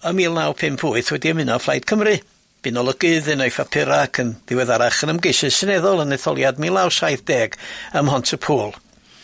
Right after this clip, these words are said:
Dafydd Williams ydi hanesydd Plaid Cymru, a fo drefnodd y coffau ar Benrhyn Gwyr yn gynharach. Mae o'n cofio Harry'n dda.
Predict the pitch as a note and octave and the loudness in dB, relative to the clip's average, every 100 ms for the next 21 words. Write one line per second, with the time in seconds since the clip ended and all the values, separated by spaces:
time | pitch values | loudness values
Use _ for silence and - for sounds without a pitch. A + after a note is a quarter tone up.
0 | - - _ - C#3+ F3 C#3 C#3 C3 D3+ | -20 -20 _ -2 2 2 2 2 0 -2
1 | C#3 C#3+ C#3+ - E3+ - D#3+ - D3 A#2 | -2 0 0 0 -2 0 -2 -2 -4 -4
2 | F#2+ - - - - D#3+ G#3+ A3 G#3+ F#3+ | -4 -12 -20 -18 -4 0 2 2 0 2
3 | A3+ A3 F3 - D3 C#3 D#3+ D#3 D3 - | 0 0 -2 -2 -2 0 2 2 0 -2
4 | C#3+ C3+ D#3+ E3 G#3+ G3+ D#3+ - - D3+ | -2 -2 -2 0 2 2 2 -4 -12 -4
5 | D#3+ B2+ C3+ G2+ - - - - - - | -2 -2 -2 -4 -6 -8 -14 -20 -16 -14
6 | - D3 C#3 D#3 E3 D#3+ C#3 C3 B2+ C#3+ | -4 -2 0 0 2 2 0 0 2 2
7 | B2+ | 0